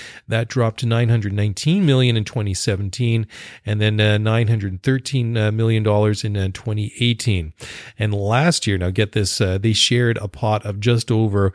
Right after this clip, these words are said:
one billion dollars. So that is a, a lot and lot of money. Anyway, so their, their improved performance, uh, was, uh, led by, uh, a boost in their primary revenue, which was, uh, derived from, uh, broadcast fees, sponsorship, race hosting fees.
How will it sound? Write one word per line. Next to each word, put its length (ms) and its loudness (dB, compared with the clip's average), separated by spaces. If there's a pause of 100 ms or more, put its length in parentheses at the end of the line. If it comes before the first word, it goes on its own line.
(280)
one 500 0 (240)
billion 560 2 (420)
dollars. 480 -2
So 120 -2
that 220 -2
is 160 -2
a, 220 -4
a 60 -2
lot 580 0
and 100 -4
lot 200 -4
of 60 -8
money. 280 -4 (380)
Anyway, 220 4
so 220 4
their, 160 4
their 100 4
improved 360 0
performance, 600 2
uh, 260 4
was, 200 0
uh, 160 2
led 240 0
by, 300 2
uh, 200 0
a 80 -4
boost 320 -2
in 60 -2
their 100 -2
primary 560 0
revenue, 380 2
which 200 0
was, 140 -2
uh, 120 0
derived 340 -2
from, 160 -2
uh, 160 0
broadcast 640 0
fees, 360 0
sponsorship, 800 -2
race 280 0
hosting 380 0
fees. 400 -2